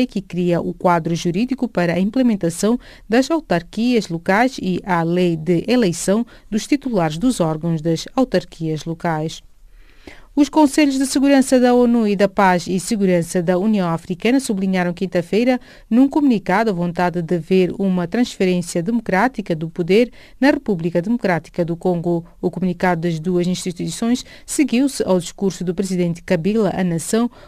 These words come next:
pronunciando na Assembleia Nacional, do qual se esperava que o chefe de Estado congolês se pronunciasse sobre o seu futuro político.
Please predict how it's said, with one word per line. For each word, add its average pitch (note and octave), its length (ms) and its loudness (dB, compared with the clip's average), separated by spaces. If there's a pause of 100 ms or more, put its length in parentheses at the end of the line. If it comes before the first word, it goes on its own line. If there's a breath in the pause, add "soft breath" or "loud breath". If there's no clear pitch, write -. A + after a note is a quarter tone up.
pronunciando B3 720 2
na F#3 120 0
Assembleia F3 460 0
Nacional, F3+ 600 -2
do E3+ 120 -4
qual E3 380 0
se E3+ 300 -2
esperava G#3 640 0 (240 loud breath)
que D4 140 2
o D4 40 4
chefe F3+ 460 0
de D#3+ 80 -2
Estado E3 360 -2
congolês A3+ 480 2
se G#3 100 -2
pronunciasse G#3+ 680 0
sobre E3+ 280 -2
o B3+ 40 0
seu D#3 260 -2
futuro E3+ 440 -2
político. E3+ 680 -2